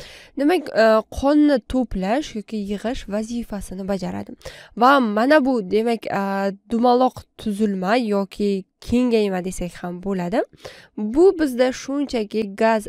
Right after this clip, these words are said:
almashinuvi ketayotgan to'qimani bildiradi.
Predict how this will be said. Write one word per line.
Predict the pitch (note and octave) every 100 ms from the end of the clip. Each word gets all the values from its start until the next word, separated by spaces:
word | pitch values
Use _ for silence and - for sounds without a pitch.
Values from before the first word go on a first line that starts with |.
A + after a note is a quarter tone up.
| -
almashinuvi | G#3 A3 A#3+ - A#3 A#3 A#3 A3+ - - _ _
ketayotgan | - G#3+ G3+ G3 F#3 - - G3+ C#4 D#4 D4+ -
to'qimani | C4 - A#3+ F#3 G3+ G#3
bildiradi. | G#3 F#3+ G3